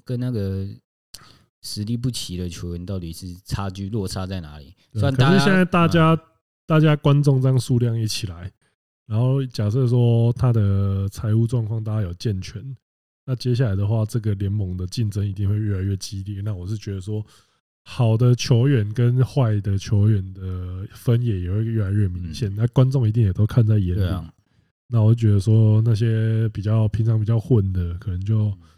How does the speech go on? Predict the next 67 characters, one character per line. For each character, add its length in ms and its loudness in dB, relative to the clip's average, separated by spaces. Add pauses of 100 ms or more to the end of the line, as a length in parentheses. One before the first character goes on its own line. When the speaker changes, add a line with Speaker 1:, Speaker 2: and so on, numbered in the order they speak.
(340)
Speaker 2:
被 120 0
汰 240 0
换 160 0
的 120 -2
速 180 -6
度 100 -6
会 140 -4
更 220 -10
快， 180 -12 (340)
然 120 -8
后 80 -2
接 140 -2
下 100 0
来 100 -2
对 320 2 (600)
年 220 2
轻 180 0
球 200 0
员 100 0
的 80 -2
需 220 -4
求 260 -6
一 20 -6
定 160 -6
也 80 -4
会 120 -6
更 200 -4
多 300 -10
啊。 100 -16 (160)
Speaker 1:
嗯， 200 -14 (160)
Speaker 2:
对， 120 -10
Speaker 1:
就 60 -2
是 100 2
Speaker 2:
我 60 2
觉 100 0
得 60 4
这 80 0
是 80 2
好， 240 -2
Speaker 1:
不 100 -2
管 220 4
是 100 6
Speaker 2:
这 60 -2
是 0 -
在 160 -2
Speaker 1:
质 100 2
还 140 4
是 140 2
量 220 2
的 80 -4
需 60 0
求。 80 6
Speaker 2:
对， 80 6
我 60 6
觉 100 4
得 60 8
现 140 6
在 100 6
是 180 6
在 280 2
往 260 -2
排 260 2
毒 220 0
的 160 2
阶 180 0
段 240 -2
走， 320 -12